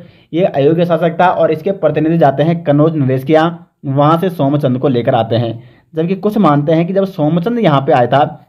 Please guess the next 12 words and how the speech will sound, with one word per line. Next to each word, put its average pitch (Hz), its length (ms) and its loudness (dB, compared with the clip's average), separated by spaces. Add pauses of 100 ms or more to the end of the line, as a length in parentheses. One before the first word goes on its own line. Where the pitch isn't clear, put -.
तो 180 60 -8
ब्रह्मदेव 185 560 2
ने 208 120 -2
अपनी 185 440 -4
पुत्री 131 540 -6 (380)
चंपा 170 380 2
का 196 120 0
विवाह 156 320 2
कराया 127 280 0
था 156 140 0
सोमचंद 165 560 -4
से, 113 280 -6